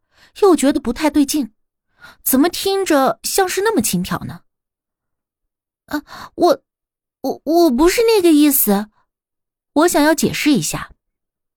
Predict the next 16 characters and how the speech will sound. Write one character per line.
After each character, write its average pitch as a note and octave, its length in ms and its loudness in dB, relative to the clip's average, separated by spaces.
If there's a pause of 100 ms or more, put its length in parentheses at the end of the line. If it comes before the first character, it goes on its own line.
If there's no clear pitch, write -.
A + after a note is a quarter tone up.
可 G#3 180 0
是 A3+ 140 -2
又 A3 140 2
不 G#3 100 -4
知 A3 180 -4
道 G3+ 320 0 (140)
该 F4 160 2
怎 C#4 160 -6
么 A#3 120 -4
解 - 200 -6
释。 - 260 -8 (880)
无 D4+ 140 4
忌 D#4 140 0
笑 D4 240 0
了 D#3+ 80 -10
笑， - 300 -14